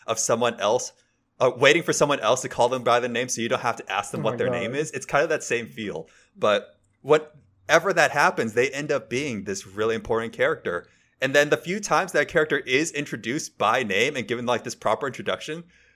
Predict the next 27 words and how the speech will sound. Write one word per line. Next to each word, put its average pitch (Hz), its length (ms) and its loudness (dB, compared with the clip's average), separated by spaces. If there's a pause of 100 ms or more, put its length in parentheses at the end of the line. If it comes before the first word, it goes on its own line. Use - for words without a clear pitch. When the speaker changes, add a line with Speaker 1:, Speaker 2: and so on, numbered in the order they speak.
Speaker 1:
they're 156 100 8
killed, 175 320 6
like, 139 220 2
that 120 240 6
episode 120 440 2
or 110 60 2
the 98 160 -4
episode 92 320 -4
afterwards. - 600 -4
<laughs> - 40 -20 (480)
Speaker 2:
Oh 151 60 -18
my 139 120 -14
God. 120 120 -8
Speaker 1:
It's 151 160 -4 (140)
really 131 400 2
funny 95 280 -2
to - 120 -12
me. 92 220 -16 (880)
Speaker 2:
Yeah, 170 120 -4
it's 170 220 -2
been 160 120 8
a 170 60 4
while, 123 580 -2
um, 139 360 -4
so 143 200 -2
I 139 100 -4
can't 151 360 -8